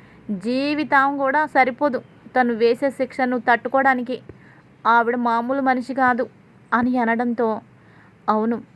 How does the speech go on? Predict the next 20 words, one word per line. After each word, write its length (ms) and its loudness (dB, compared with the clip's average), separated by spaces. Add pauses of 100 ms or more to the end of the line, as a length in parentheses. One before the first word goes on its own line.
(160)
బాలు 340 0
చెప్పింది 480 -2
అక్షరాల 540 0
నిజమే. 420 -2 (640)
ఆవిడతో 400 0
శత్రుత్వం 760 -2
అంటే 280 0 (580)
మామూలు 460 0
విషయం 340 -2
కాదు. 300 0 (420)
రోజు 540 2 (560)
మరణం 480 2
అంత 200 0
నరకం 420 0
అనుభవించాల్సిందే. 1000 0 (500)
మీనాని 600 0
అలాగే 300 -2
టార్చర్ 500 -2
చేస్తుంది 440 -2
కదా. 380 0